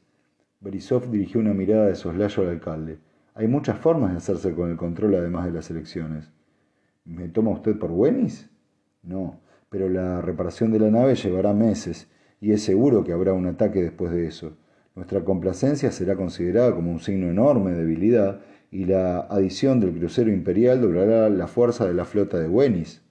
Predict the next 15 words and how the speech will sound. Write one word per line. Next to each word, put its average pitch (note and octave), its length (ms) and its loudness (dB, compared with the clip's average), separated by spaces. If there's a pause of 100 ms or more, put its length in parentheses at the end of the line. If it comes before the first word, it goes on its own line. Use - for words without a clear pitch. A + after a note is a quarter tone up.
(640)
Atacará A2 520 -2
tan C#3+ 200 2
seguro C#3 640 2
como F#2+ 520 0
que F#2 120 -8
soy A#2 300 2
el F#2 100 2
supremo G#2 360 0
sacerdote. F2+ 760 -2 (380)
¿Por C#3+ 180 -2
qué G3+ 140 -4
arriesgarse? E2 800 -4 (300)
Una D3+ 220 0
de A2 120 4
dos, F2 360 0